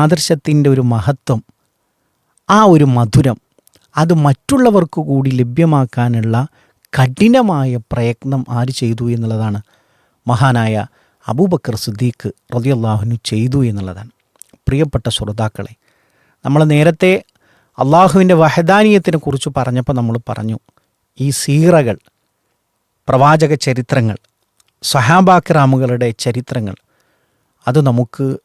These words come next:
നമ്മുടെ ഈ ഒരു ആദർശ വീഥിയിൽ ഒരു വല്ലാത്തൊരു ആവേശവും അതേപോലെ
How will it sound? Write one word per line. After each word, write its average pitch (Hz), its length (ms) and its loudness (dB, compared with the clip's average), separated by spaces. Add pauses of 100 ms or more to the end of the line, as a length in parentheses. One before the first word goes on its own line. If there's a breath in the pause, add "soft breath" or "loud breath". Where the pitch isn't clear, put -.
നമ്മുടെ 135 260 2
ഈ 139 160 0
ഒരു 131 80 2 (160)
ആദർശ 156 340 2 (180)
വീഥിയിൽ 117 460 -4 (560)
ഒരു 117 140 -4
വല്ലാത്തൊരു 143 680 2 (240)
ആവേശവും 165 640 4 (320)
അതേപോലെ 123 500 -2